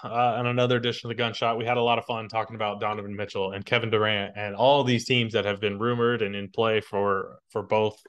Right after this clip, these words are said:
Um, and so we look forward to seeing how things play out this upcoming season. Reach out to us on Twitter. We mentioned what, what do you think from a Memphis side, uh, it takes to get a Kevin Durant? We wanna hear, what do you think about these other teams? What do you think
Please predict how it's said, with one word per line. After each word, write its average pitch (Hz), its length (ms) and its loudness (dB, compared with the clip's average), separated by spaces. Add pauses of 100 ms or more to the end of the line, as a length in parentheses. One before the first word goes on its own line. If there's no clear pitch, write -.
(520)
Um, 110 520 -4
and 110 200 -4
so 110 380 4
we 110 400 0
look 123 200 4
forward 131 180 4
to 113 80 0
seeing 120 260 2
how 113 160 2
things 117 240 -2
play 117 220 0
out 104 180 2
this 107 160 -6
upcoming 104 380 -4
season. 98 440 -4 (160)
Reach 135 300 2
out 135 180 6
to 143 80 4
us 120 80 0
on 113 140 2
Twitter. 104 260 2
We 110 120 0
mentioned 123 380 0 (380)
what, 120 300 2
what 117 320 0
do 147 60 4
you 139 180 0
think 135 240 -2
from 117 160 -4
a 110 40 -2
Memphis 123 420 -4
side, 127 380 2 (460)
uh, 120 260 2 (180)
it 123 180 -8
takes 127 260 -2
to - 80 -2
get 123 160 2
a 123 60 4
Kevin 127 240 -2
Durant? 123 380 -2 (200)
We 135 140 -2
wanna 147 200 0
hear, 127 280 -2 (360)
what 147 160 6
do 156 40 0
you 143 140 -2
think 131 200 -6
about 113 200 -2
these 107 160 -8
other 104 180 -2
teams? 98 320 -12
What 113 140 2
do 120 60 4
you 123 60 2
think 123 260 -2